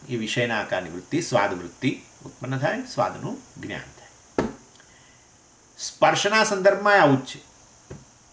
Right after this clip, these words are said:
સ્પર્શના સંદર્ભમાં આવું છે. હવે દાખલા તરીકે તમે કહો, "સ્વામીજી, અહીંયા તો અત્યારે બહુ જ બફારો છે, બહુ ગરમી છે," તો હવે મારી ઇન્દ્રિય ત્યાં સુધી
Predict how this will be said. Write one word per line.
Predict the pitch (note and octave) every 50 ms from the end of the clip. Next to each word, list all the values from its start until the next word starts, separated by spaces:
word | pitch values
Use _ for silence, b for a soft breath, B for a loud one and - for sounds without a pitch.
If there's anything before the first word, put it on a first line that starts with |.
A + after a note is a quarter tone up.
| _ _ _ _ _ _ _ _ _ _ _ _ _ b b b b b b b b - -
સ્પર્શના | - - - - - - - B2 C#3+ C#3
સંદર્ભમાં | C3 B2+ A2+ A#2 C3 C3 C#3+ C#3 C3+
આવું | A2 G2+ G2 F2 -
છે. | - - - - - - - - - - - - - - - -
હવે | - G#2 G#2
દાખલા | - F#2+ - A#2+ A2+
તરીકે | G#2+ A2+ A#2 A2+
તમે | G2+ G#2+ G2 G#2 A2+ A2+
કહો, | - A2+ A2
"સ્વામીજી, | - A2+ G2+ G#2+ G#2+ A#2 A#2
અહીંયા | G#2+ G#2 G#2 G#2
તો | - A2+
અત્યારે | - - - G#2 G#2 G#2+
બહુ | F#2 F2 F2+ G#2+ A2
જ | -
બફારો | - - - - F#2 F#2+ F#2+ F#2 F2+
છે, | F2 - - - - - - - - -
બહુ | - F#2
ગરમી | F#2 - D2+ D2+ D2 D2
છે," | C#2 - - - - - - - b b b b b b b b b b b _ _ -
તો | A2+
હવે | F#2 G2 G#2
મારી | G2+ F#2+ F2 F2+ G#2 A#2+ B2
ઇન્દ્રિય | A2+ A2 A2+ A2+ B2 B2
ત્યાં | B2 A2+ A2 A2
સુધી | - B2+ A#2 A#2+ B2 B2+ C3+ C3+ -